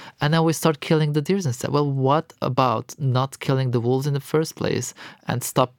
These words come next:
like, animal farming so you don't have to be in that position? Now, still, this is not a solution. We're still talking about the main source of the problem. The only solution I can think of is, unfortunately, one that is never really considered because humans just don't care about animals,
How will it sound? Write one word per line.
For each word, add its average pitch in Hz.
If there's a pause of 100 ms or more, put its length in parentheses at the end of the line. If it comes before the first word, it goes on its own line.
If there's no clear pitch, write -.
(280)
like, 117
animal 143
farming 107
so 135
you 127
don't 123
have 117
to 131
be 127
in 113
that 107
position? 131
Now, 113 (800)
still, 185
this 185
is 156
not 143
a 135
solution. 117
We're 135
still 151
talking 127
about 113
the 110 (100)
main 120
source 110
of 117
the 113
problem. 127 (920)
The 143
only 151
solution 120
I 107
can 107
think 117
of 101
is, 110
unfortunately, 117
one 110
that 113
is 117
never 120
really 110
considered 127
because 117
humans 120
just -
don't 110
care 131
about 104
animals, -